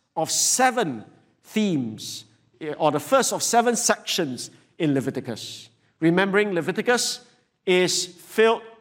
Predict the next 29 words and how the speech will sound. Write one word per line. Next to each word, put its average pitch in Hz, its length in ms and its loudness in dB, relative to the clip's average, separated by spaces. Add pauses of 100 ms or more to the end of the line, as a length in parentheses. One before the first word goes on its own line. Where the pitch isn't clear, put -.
(100)
or 170 200 4
is 156 160 0
made 208 180 6
up 233 120 2
of 165 120 0
seven 247 560 0
components 208 880 2 (360)
that 214 240 0
are 196 180 2
like 196 220 2 (320)
mirror 254 480 4
images 208 600 2
on 156 160 0
both 170 300 2
ends. 110 580 -8 (260)
They're 156 120 2
like 143 160 0
a 139 60 -4
chiasm. 120 560 -6 (760)
So - 140 -8
we 135 140 -4
bene-, 135 520 -4
we 143 180 0
finish - 880 -2 (380)
looking 175 320 2
at 131 100 -12
sacrifices 170 1120 -2 (300)
of 120 180 -8
thanks 196 1080 -4